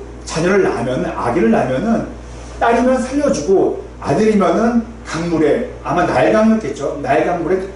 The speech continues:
던져서 죽이라고 했습니다. 한번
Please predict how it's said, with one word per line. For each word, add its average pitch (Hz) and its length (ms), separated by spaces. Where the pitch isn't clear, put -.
던져서 165 380
죽이라고 226 440
했습니다. 120 480
한번 233 420